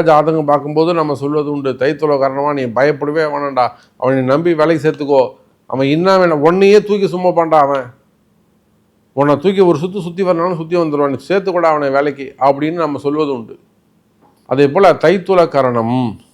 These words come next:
அற்புதமான தைத்துல கரணத்துல இந்த வருடம் பிறக்கின்றது. அமிர்த யோகம், துதியை திதி,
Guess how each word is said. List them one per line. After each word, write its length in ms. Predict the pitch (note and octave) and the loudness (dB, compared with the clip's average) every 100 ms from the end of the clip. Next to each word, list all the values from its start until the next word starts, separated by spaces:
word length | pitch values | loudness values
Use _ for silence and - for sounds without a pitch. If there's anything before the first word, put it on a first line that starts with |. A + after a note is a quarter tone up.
| _ _ _ _ _ | _ _ _ _ _
அற்புதமான 640 | B2 C3+ D#3 D#3+ D#3+ F3 F#3+ | 0 0 0 0 2 2 2
தைத்துல 340 | D3+ E3 D#3+ E3 D3 | 2 0 2 2 2
கரணத்துல 480 | C#3 D3 C#3+ B2+ D3 F#3 C#3+ - _ _ _ _ | 0 0 -4 -2 0 2 0 -4 _ _ _ _
இந்த 220 | E3 F#3 E3+ A2 E2+ - A#2 | -2 4 6 6 2 -2 2
வருடம் 340 | D3 C#3+ E3 - | 2 2 -2 0
பிறக்கின்றது. 640 | C3 B2 C3 A2 G#2+ G2 G#2 A2 | 0 0 -4 -6 -6 -4 -4 -2
அமிர்த 300 | E3 F#3 E3+ B2+ | 0 2 0 0
யோகம், 400 | A#2+ - G2+ A2 - _ _ - _ _ _ | -2 -4 -12 -16 -20 _ _ -20 _ _ _
துதியை 460 | E3 F#3 A3 G3+ G3 D#3+ | -2 0 2 4 2 0
திதி, 300 | F3 D#3+ | -6 -4